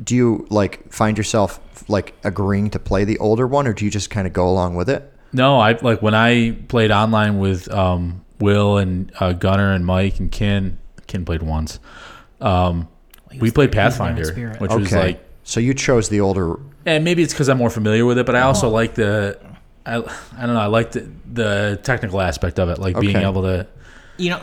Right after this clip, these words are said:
Speaker 3: th-, there's a lot of stuff that they pruned out in fifth edition because it would slow down, you know, like, if, if you weren't, if everybody wasn't on top of things, it would slow the game down.
Speaker 1: Yeah, and, and it's, it's smart, right?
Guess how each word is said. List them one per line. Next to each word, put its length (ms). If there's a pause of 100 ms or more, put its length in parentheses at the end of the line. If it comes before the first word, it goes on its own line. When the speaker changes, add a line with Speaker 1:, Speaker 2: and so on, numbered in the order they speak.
(180)
Speaker 3:
th-, 140
there's 220
a 40
lot 160
of 60
stuff 240
that 120
they 100
pruned 360
out 220
in 80
fifth 220
edition 440
because 300
it 240
would 180
slow 280
down, 260
you 140
know, 100
like, 180
if, 160
if 280
you 80
weren't, 240 (480)
if 80
everybody 340
wasn't 340
on 120
top 280
of 100
things, 500 (440)
it 140
would 100
slow 280
the 80
game 280
down. 300
Speaker 1:
Yeah, 240
and, 160
and 100
it's, 260 (180)
it's 180
smart, 680
right? 240